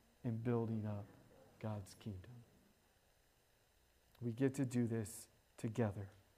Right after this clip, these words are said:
as God's people. Let's conclude in prayer.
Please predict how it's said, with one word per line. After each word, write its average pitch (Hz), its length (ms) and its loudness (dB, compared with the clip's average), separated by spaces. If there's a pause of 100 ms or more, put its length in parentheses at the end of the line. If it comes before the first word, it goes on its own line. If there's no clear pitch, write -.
(840)
as 113 200 0
God's 107 400 -2
people. 110 440 -14 (1700)
Let's 123 240 6
conclude 120 480 4
in 107 120 0
prayer. 101 360 -2